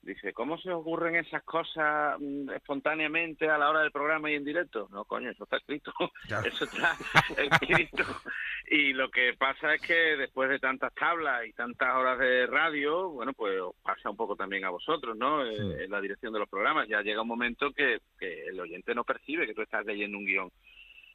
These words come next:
Speaker 1: Pero bueno, estamos muy entrenados, tenemos muy buen rollo, la sintonía que tenemos entre nosotros es espectacular. Cuando hemos quedado
Speaker 2: Mm.
Speaker 1: fuera para hacer cualquier programa fuera de la radio,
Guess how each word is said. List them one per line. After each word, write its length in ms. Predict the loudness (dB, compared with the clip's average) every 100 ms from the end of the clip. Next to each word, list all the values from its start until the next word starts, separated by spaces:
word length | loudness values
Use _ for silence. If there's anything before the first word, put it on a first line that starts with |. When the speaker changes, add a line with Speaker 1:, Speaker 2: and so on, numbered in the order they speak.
| _
Speaker 1:
Pero 480 | -4 0 2 4 4
bueno, 240 | 4 2 2
estamos 320 | 0 -2 -2
muy 220 | 2 2
entrenados, 800 | 2 0 2 2 4 2 0 -4 -2
tenemos 640 | 0 2 2 2 2 0
muy 460 | -4 -4 0 4 4
buen 340 | 4 2 2
rollo, 320 | 2 2 2 0
la 120 | 0
sintonía 460 | -4 -4 -2 2 2
que 100 | 0
tenemos 320 | 0 0 -2
entre 200 | -2 -4
nosotros 540 | -4 -6 -2 0 4
es 100 | 2
espectacular. 720 | 0 -4 -4 -2 2 2 2
Cuando 220 | -2 -6 -6
hemos 160 | -6
quedado 260 | 0 0 0
Speaker 2:
Mm. 40 |
Speaker 1:
fuera 200 | 0 0
para 180 | 2 0
hacer 200 | 0 -4
cualquier 320 | -2 -2 -4
programa 560 | -2 0 0 2 0 0
fuera 240 | 0 2
de 60 | 4
la 100 | 2
radio, 460 | 2 2 0 -2